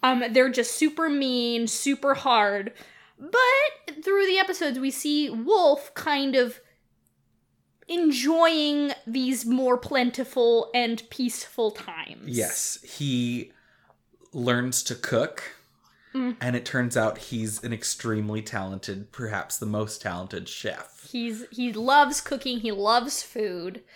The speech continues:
Speaker 1: Uh, and, okay, so do we wanna just jump to the episode that sorta changed it all?
Speaker 2: Sure.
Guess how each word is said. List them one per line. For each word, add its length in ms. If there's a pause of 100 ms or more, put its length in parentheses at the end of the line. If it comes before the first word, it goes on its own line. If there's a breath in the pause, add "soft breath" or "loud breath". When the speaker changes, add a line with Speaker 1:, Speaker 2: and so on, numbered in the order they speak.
(560 loud breath)
Speaker 1:
Uh, 540 (1300 soft breath)
and, 640 (120)
okay, 440
so 180
do 140
we 120
wanna 260
just 240
jump 220
to 100
the 140
episode 400
that 120
sorta 320
changed 560
it 80
all? 440
Speaker 2:
Sure. 400